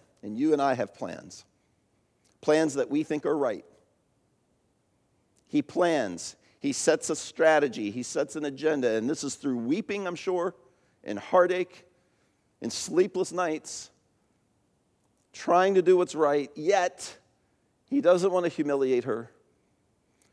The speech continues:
So he plans to divorce her quietly. Now, here's the big question that I have thought before through Christmas seasons for many years. And if you've followed Jesus and if you've cherished this story in Scripture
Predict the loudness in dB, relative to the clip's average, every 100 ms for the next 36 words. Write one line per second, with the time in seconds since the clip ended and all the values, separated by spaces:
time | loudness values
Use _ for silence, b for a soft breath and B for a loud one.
0 | _ -2 0 0 -2 -6 -6 -2 0 2
1 | 0 -4 -8 -4 0 0 0 -4 0 4
2 | 4 2 -6 -14 b b -8 -6 -6 -6
3 | -4 -6 -4 0 0 -2 -14 -16 -18 b
4 | b b b -2 0 0 0 -2 -4 -6
5 | 0 0 -2 -8 -8 -6 -6 -8 -12 b
6 | b b b -8 -8 0 0 0 -6 -6
7 | -4 -2 -2 -4 -6 -10 _ _ -4 0
8 | 0 0 0 2 2 0 -2 -4 -4 -4
9 | -6 -4 0 2 2 -2 -2 -2 -2 -6
10 | -2 -2 -2 -8 -8 -12 b b -14 0
11 | 2 4 2 0 -4 -6 -6 -4 2 2
12 | 2 -2 -4 -4 -4 -6 -8